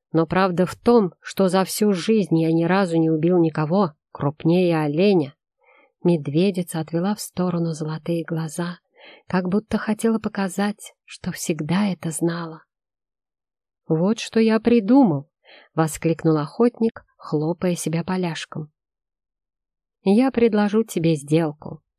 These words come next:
Заключим договор, если ты, конечно, не против. Я принесу тебе перед свадьбой еды, нормальной еды, не этой поганой репы, но с условием,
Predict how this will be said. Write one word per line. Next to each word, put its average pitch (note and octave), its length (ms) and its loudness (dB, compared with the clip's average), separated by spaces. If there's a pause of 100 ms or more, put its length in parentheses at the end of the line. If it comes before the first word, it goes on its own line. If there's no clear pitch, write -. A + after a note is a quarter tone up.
(400)
Заключим B3+ 640 2
договор, G3+ 480 2
если F3+ 320 0
ты, F3 100 -2
конечно, F3 420 0
не F3+ 140 4
против. - 580 -4 (1120)
Я E3 320 2
принесу E3+ 640 2
тебе E3+ 280 0
перед E3 280 -2
свадьбой E3+ 540 0
еды, D3+ 520 0 (200)
нормальной D3+ 800 2
еды, D#3 540 0 (320)
не G#3+ 260 4
этой D#3+ 280 2
поганой D3 560 2
репы, D3 500 -2 (280)
но D#3 320 2
с - 140 -6
условием, D3+ 720 0